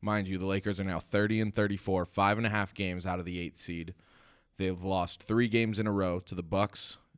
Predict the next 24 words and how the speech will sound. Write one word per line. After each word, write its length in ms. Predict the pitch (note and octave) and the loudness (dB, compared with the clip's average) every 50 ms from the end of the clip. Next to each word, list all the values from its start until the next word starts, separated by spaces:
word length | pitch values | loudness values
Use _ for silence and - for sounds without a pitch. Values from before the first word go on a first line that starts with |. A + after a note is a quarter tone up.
| - - | -16 -6
which 360 | - F#2 G2 E2+ - - - - _ - | -4 -2 -2 -2 -4 -8 -12 -10 _ -4
in 120 | G2 G2 | -2 -2
a 60 | F#2+ | 0
game 280 | F#2 G#2 G#2 G#2 G2+ F#2+ | 0 2 2 2 2 0
they 100 | E2+ E2+ | -2 -4
could 220 | - - A#2 A2+ | 0 2 4 4
have 120 | A2 F#2+ F#2 | 4 2 2
won, 400 | G2 G#2 G2+ F2 D#2+ E2+ F2+ - - _ _ _ _ _ _ _ _ _ _ _ _ _ _ - | 0 0 0 0 -2 -4 -8 -10 -14 _ _ _ _ _ _ _ _ _ _ _ _ _ _ -2
uh, 480 | G2 F#2+ F#2 F2 E2+ E2 D2+ C2 - | 0 0 0 0 -2 -2 -4 -6 -6
had 180 | E2 G2 F2+ F2 | -6 -4 -4 2
multiple 380 | G#2 A#2 B2 A#2+ - F2+ G2 | 6 6 6 6 6 4 0
opportunities 540 | F#2+ F2+ F2+ - - G2 F#2 F#2 F2+ F2 E2+ | 0 0 0 -2 -4 -4 -2 -2 -2 -4 -6
to 80 | - F#2 | -6 -4
win 120 | F#2 F2+ | -4 -4
the 60 | F2+ | -4
game, 380 | F2 F2 F2+ F2+ F2 F2 F#2 F#2+ - _ - _ _ _ _ | -4 -4 -2 -2 -2 -2 -4 -6 -8 _ -20 _ _ _ _
and 200 | - F#2+ F#2+ F#2+ | -4 -2 -2 0
then 240 | F#2+ F#2+ F#2 F#2 F2+ | 0 0 0 -2 -2
they 100 | F2+ F#2 | -2 0
lost 280 | F#2 G2+ G2+ F#2+ - - | 4 4 4 2 2 -2
to 60 | F#2+ | -6
the 80 | F2+ | -6
Suns 540 | F2+ - - A2 G#2+ G2 F2+ F#2+ G#2+ - - - _ _ _ _ _ _ _ _ _ _ _ | -4 -2 0 0 2 0 0 -4 -6 -8 -12 -16 _ _ _ _ _ _ _ _ _ _ _
in 480 | F2 F#2+ F#2+ F#2 F2+ F2 E2+ E2 D#2+ | -4 -2 -2 -2 -2 -4 -4 -6 -8